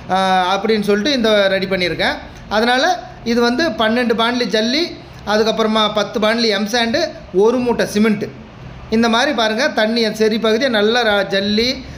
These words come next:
ஆ, எம் sand, cement, தண்ணி எல்லாமே அப்படியே ஒரே குவாண்டிட்டியா இருக்கணும். ஆ, கிளீனா கலந்து இந்த மாதிரி தண்ணி மாதிரி நல்லா ஒரு கெட்டி பதத்துல, ஆ, pack பண்றோம். இந்த மாதிரி போட்டு, இது வந்து பதினெட்டு அடி அகலன்றதுனால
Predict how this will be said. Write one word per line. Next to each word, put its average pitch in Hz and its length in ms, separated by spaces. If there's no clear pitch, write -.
ஆ, 185 120
எம் 190 220
sand, 208 340
cement, 220 420
தண்ணி 208 380
எல்லாமே 269 520
அப்படியே 254 340
ஒரே 226 300
குவாண்டிட்டியா 220 480
இருக்கணும். 202 380
ஆ, 214 240
கிளீனா 240 440
கலந்து 214 300
இந்த 226 120
மாதிரி 214 220
தண்ணி 208 240
மாதிரி 214 200
நல்லா 202 260
ஒரு 185 220
கெட்டி 196 380
பதத்துல, 214 500
ஆ, 190 220
pack 190 280
பண்றோம். 160 240
இந்த 202 160
மாதிரி 214 240
போட்டு, 196 400
இது 233 180
வந்து 254 220
பதினெட்டு 240 580
அடி 247 160
அகலன்றதுனால 208 800